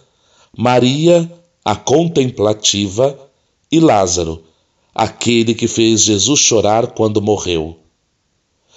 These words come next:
Marta, na sua agitação, teve coragem até mesmo de reclamar com Jesus: "Se tivesses estado aqui, meu irmão não teria morrido.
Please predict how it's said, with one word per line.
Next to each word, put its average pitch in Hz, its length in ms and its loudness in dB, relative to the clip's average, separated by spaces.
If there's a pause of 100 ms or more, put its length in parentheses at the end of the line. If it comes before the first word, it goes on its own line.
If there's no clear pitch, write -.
(240)
Marta, 151 580 2
na 131 160 0
sua 135 300 2
agitação, 131 880 0 (400)
teve 131 240 2
coragem 131 640 2
até 127 220 0
mesmo 147 680 0 (280)
de 135 140 -2
reclamar 147 640 2
com 170 200 0
Jesus: 147 840 -2 (960)
"Se - 160 -8
tivesses 104 560 0
estado 101 440 -2 (100)
aqui, 131 540 -6 (480)
meu 117 140 2
irmão 117 380 0
não 104 160 -4
teria 98 340 -2
morrido. 98 600 -4